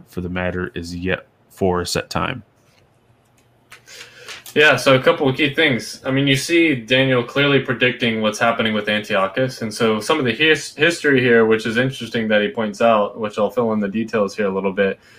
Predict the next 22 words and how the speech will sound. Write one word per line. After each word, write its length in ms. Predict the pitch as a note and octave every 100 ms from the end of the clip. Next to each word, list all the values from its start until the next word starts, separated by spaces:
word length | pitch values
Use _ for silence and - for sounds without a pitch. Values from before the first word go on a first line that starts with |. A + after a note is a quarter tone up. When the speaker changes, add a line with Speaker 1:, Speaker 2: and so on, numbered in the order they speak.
| _
Speaker 2:
And 140 | B2+ B2
Speaker 1:
Mm-hmm. 100 | E2+
Speaker 2:
so, 540 | C3+ B2 A#2+ A2+ G#2+ _ _ - -
um, 520 | A#2+ A#2 A2 G#2 G2+ - _
twenty-seven, 600 | D#3 C#3+ D#3+ B2 C3+ -
so 400 | - B2 A#2 - _
the 160 | A#2+ B2
two 200 | F#3 F3+
kings 540 | F3+ D3+ A2+ E3+ - - - _ _ _ _
that 160 | A#2+ A#2
he's 100 | A2
referring 440 | A2 B2+ D#3+ D#3+ C#3+
to 140 | A#2
here 400 | G2+ G2+ F#2 G#2 - _ _
is 440 | A#2+ A2+ A2 - -
Ptolemy 640 | - C3 D3 D#3+ D#3+ E3+ -
the 80 | D3
sixth 440 | C3+ - A#2+ A#2+ -
and 100 | A2+
Antiochus 520 | A2 A2 A2 G#2 G#2+
the 60 | -
fourth. 360 | E3+ B2 -